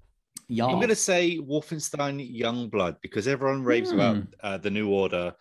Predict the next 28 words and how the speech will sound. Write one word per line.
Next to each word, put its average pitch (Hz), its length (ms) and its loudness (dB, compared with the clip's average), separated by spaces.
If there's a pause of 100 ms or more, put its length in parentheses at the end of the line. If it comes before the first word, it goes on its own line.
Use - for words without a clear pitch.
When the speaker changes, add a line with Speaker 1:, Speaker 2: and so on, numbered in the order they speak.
(320)
Speaker 2:
and 92 180 -4
then 95 380 0
the, 92 280 -2
um, 85 580 -8 (440)
New 101 200 -2
Colossus 101 640 -4 (340)
isn't 113 440 -4 (380)
as 107 180 -6
well 107 280 0
received, 123 580 -4
so, - 180 -4
Speaker 1:
Mm-hmm. 147 100 0
Speaker 2:
for 196 60 0
some 117 220 -2
parts 117 240 -4
of - 80 -6
it. 135 200 -2 (380)
But 123 200 2
the, 120 420 -2 (300)
the, 101 840 -6 (440)
not 143 160 -4
Youngblood, 92 420 -4
so - 120 -8
it - 100 -10
says - 220 -8
Youngblood. 101 360 -4
Oh 90 40 -12
my 82 120 -12